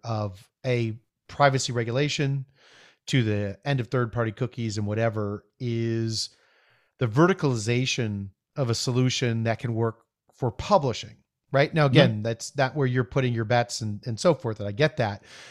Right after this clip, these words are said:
Speaker 1: but there is a piece of it of something that, like, like, one of the things around all those tools was, like, as, as if you had that data for all time to build up over time. And I got a feeling
Speaker 2: Yeah,
Speaker 1: that there's a
Speaker 2: yeah.
Speaker 1: time component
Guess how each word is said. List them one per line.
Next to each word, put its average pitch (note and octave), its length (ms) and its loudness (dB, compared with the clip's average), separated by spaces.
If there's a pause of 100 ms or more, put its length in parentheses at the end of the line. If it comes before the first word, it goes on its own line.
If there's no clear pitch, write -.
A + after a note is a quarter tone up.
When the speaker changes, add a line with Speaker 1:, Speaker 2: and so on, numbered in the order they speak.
(140)
Speaker 1:
but B2 140 0
there B2+ 120 4
is B2 120 4
a A#2 40 0
piece - 360 0
of C#3 100 2
it A#2+ 320 -2
of A#2+ 480 0 (1500)
something G#3+ 360 2
that, F#3+ 260 4
like, D3 240 -2 (300)
like, E3+ 380 -4
one D#3 160 6
of G#3 60 2
the F#3 100 -2
things E3 120 0
around C3 340 4
all B2+ 160 4
those A#2+ 240 -2
tools C3 360 -2
was, G#2+ 140 -4
like, A2+ 160 -2 (220)
as, C3 200 -4
as B2 200 -2
if D#3 160 2
you F#3 100 2
had D3 240 4
that B2+ 180 2
data B2 320 0
for - 340 -6
all C3 420 6
time A#2 840 -4 (360)
to B2 100 -2
build C3+ 420 6
up B2 200 4
over A2 220 -2
time. A2+ 220 -2
And A#2+ 80 0
I C3 60 4
got F3 180 4
a F3+ 60 2
feeling C#3+ 380 -2
Speaker 2:
Yeah, F3+ 80 6
Speaker 1:
that - 100 -2
there's A#2+ 160 -4
a A2 140 -4
Speaker 2:
yeah. C#3 140 0
Speaker 1:
time G3+ 300 0
component C3+ 680 2